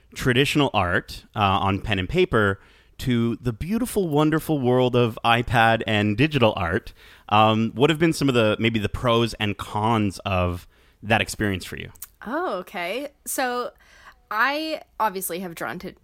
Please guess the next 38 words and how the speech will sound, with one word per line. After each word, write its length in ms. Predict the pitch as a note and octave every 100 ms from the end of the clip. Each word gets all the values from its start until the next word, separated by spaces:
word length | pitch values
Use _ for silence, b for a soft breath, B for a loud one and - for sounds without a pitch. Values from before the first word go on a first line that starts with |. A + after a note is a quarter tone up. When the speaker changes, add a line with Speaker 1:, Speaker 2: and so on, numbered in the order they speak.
| -
Speaker 2:
traditionally 600 | F#3+ E3 - - A#2 -
forever. 600 | - - B2+ C#3+ E3 G3+
When 200 | F3 D#3
I 100 | C3
was 140 | -
little, 220 | C#3 F3+
I 120 | G3+ F#3+
had 160 | G3+
crayons, 540 | - C#3+ D#3 E3 E3+ -
chalk, 560 | - D#3+ E3+ F3 - _ _
markers, 540 | - E3+ E3+ E3+ E3+ E3+
what, 180 | E3+ - -
what 160 | E3+
have 200 | F3+ D3+
you. 220 | D#3 D#3+ E3+ -
But, 240 | E3+ D#3 - B B B
um, 540 | - F3 E3 E3 E3 - -
earlier 400 | G#3 G#3 G#3 F#3+
this 220 | G3 -
year, 200 | D#4 D4
again, 300 | A#3 F#3+ G#3
when 120 | F#3
I 340 | D#3+ D#3+ D3+ -
had 240 | F#3+ C3
nothing 300 | G3 C4 A3
else 220 | G#3 G3
to 100 | -
do 200 | E3+ F#3
and 80 | F#3
was 100 | D3
sitting 280 | - F#3 G3
at 100 | F#3
home, 500 | F#3 E3+ E3+ E3 D#3+
couldn't 260 | - F#3 -
figure 260 | - E3 E3+
out 160 | D#3
how 180 | E3+ E3
to 240 | D3+ D3